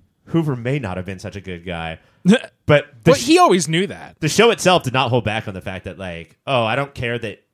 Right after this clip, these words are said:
Speaker 1: like, he's an important white person, so you
Speaker 2: Right.
Speaker 1: heard? He was a total piece of shit."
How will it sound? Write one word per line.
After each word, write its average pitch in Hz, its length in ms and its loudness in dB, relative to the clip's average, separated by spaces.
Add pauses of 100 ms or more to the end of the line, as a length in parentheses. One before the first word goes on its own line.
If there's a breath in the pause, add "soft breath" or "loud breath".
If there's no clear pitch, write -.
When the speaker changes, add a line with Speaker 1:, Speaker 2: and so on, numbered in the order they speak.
(160)
Speaker 1:
like, 101 200 -10
he's 110 200 -12
an 104 60 -12
important 104 560 -10
white 92 280 -12
person, 143 480 -12 (180)
so 151 140 -6
you 160 60 4
Speaker 2:
Right. 143 160 4
Speaker 1:
heard? 147 320 -4 (220 soft breath)
He 180 140 -8
was 208 160 -6
a 208 60 -8
total 160 420 -4
piece 120 240 -8
of 110 100 -8
shit." 90 200 -12